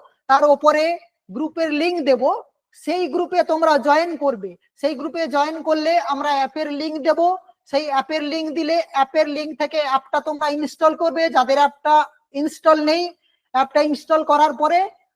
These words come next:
আমাদেরকে মেসেজ করতে হবে যে অ্যাপটা ইনস্টল হয়ে গেছে,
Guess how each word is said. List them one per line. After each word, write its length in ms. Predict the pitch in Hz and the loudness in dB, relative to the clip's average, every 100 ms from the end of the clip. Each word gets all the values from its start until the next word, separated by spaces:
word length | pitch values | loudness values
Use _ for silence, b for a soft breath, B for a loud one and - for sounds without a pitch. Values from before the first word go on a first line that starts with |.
| 254 | -6
আমাদেরকে 500 | 277 294 320 277 311 349 320 | -2 0 0 0 -2 -2 -2
মেসেজ 260 | 285 302 330 - | -6 -6 -8 -4
করতে 200 | 320 - 311 | -6 0 0
হবে 160 | 302 320 311 | 2 -2 0
যে 60 | 285 | -2
অ্যাপটা 240 | 269 294 302 | 0 -2 -2
ইনস্টল 320 | 277 - 302 277 | -6 0 2 4
হয়ে 180 | 302 311 | 2 0
গেছে, 180 | 311 | -2